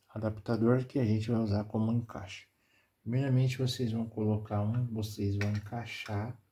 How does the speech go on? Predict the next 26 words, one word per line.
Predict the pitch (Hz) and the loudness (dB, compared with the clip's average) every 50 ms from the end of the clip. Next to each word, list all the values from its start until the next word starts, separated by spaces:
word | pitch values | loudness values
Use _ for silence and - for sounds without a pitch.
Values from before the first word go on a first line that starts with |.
| _ _ _ _ _ _ _ _ _ _ _ _ _ - | _ _ _ _ _ _ _ _ _ _ _ _ _ -8
tá? | 101 98 95 98 - - | -6 -6 -6 -6 -8 -8
Como | 107 107 | -8 -6
é | 107 | -6
que | 107 113 | -4 -4
eu | 113 104 | -4 -4
faço? | - - - 107 92 95 - - 98 | -4 -6 -8 -10 -10 -12 -12 -12 -12
Ó, | 92 85 92 | -10 -6 -2
um | 98 104 117 127 | -2 0 -2 -2
primeiro | 127 - 131 120 107 104 107 113 117 | -4 -4 -4 -2 0 0 0 0 -2
vocês | 120 120 120 120 - - - 101 98 101 107 107 - - - _ _ _ _ _ _ - - _ _ _ _ _ _ | -4 -6 -8 -10 -12 -12 -8 -6 -6 -6 -6 -8 -12 -18 -20 _ _ _ _ _ _ -20 -20 _ _ _ _ _ _
encaixam, | 117 117 123 123 - 95 90 95 95 - - - 104 110 107 | -6 -6 -4 -4 -2 -4 -4 -4 -6 -10 -8 -6 -4 -2 0
o | 101 101 | 0 0
outro | 107 107 - 117 107 | 0 -2 -4 -4 -4
vocês | 107 107 107 - - - 101 98 98 98 | -2 -2 -2 -4 -4 -2 0 2 2 4
vão | 98 101 | 4 2
encaixar. | 101 107 107 - - - 110 107 - - - - _ _ _ _ _ _ _ _ _ _ _ _ _ _ _ _ | 2 0 -4 -6 -8 -8 -8 -8 -8 -10 -12 -18 _ _ _ _ _ _ _ _ _ _ _ _ _ _ _ _
O | 123 110 | 0 2
outro | 101 101 98 98 98 - 123 | 2 2 2 0 -2 -2 -4
no | 120 - | -4 -2
canto, | - 123 127 139 139 - 143 135 | 0 0 0 0 0 -2 -4 -2
vocês | 139 131 127 - - 110 104 104 101 | -2 -2 -2 -4 -4 -2 -2 0 2
vêm | 98 98 104 104 | 2 2 2 2
também. | - - 139 127 107 104 98 104 123 127 - - - - - - - - - - - - - - - - - - _ _ _ _ _ _ - - - _ - - - - - - | -2 -2 -2 0 2 2 2 2 0 -2 -4 -8 -16 -18 -20 -18 -16 -16 -12 -10 -6 -4 -4 -4 -4 -8 -14 -16 _ _ _ _ _ _ -20 -20 -20 _ -20 -20 -20 -20 -16 -10
Encaixa | 113 104 95 - 90 92 95 - - 107 | -10 -10 -6 -4 -4 -2 -2 -2 -2 -4
aqui, | 95 - - - 135 | -6 -6 -4 -4 -2
ó. | 123 | -2